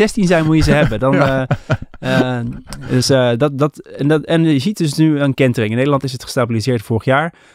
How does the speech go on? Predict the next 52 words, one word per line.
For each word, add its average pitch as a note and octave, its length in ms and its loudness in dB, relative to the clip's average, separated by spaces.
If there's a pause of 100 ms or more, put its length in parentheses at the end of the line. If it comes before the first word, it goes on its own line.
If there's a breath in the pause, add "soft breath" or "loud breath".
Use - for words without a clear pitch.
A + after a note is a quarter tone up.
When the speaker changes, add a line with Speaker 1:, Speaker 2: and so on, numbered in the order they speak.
Speaker 1:
laatste B2+ 260 -2
bericht B2+ 240 -6
was A#2+ 120 -2
dat A#2 140 -6
het, A2+ 200 -8
eh, A2 120 -8
ietsje C3+ 260 -2
was A2 140 0
gestegen. C3 520 -2
Dat A#2+ 100 -2
percentage A#2+ 480 -2
is G#2 60 -8
nog A2 160 -6
niet A2 300 -8 (360)
bekendgemaakt, A#2 600 -2
maar G#2 180 -2 (320 loud breath)
het - 140 -8
zal G#2+ 200 2
rond G#2+ 160 0
die A2+ 80 -2
drieënnegentig G#2 540 -4
procent G2 340 -8
zitten G#2 200 -8
voor G#2 140 -10
mazelen. A2+ 520 0 (340 soft breath)
Voor - 160 -8
anderen A2+ 520 -2
is, A#2 300 -8 (120)
eh, G#2 320 -2 (100)
zal A2 220 -4
het, G#2 120 -6
voor - 140 -6
sommigen A#2 280 0
zal A2 120 -2
het G#2+ 100 -6
wat A2+ 100 0
lager A2 160 -2
zijn, G#2 140 -4
maar G#2+ 100 -2
dan A2 100 -2
is G#2+ 100 -4
het G#2+ 100 -10
wat A2+ 80 -6
minder, G#2+ 220 -4 (140)
minder A2+ 320 -4
erg, - 380 -2 (280 soft breath)
omdat G#2+ 220 -4
die A2 100 0
minder G#2 240 0
besmettelijk G2+ 460 -8
zijn. - 360 -14
Speaker 2:
Ja, - 200 -10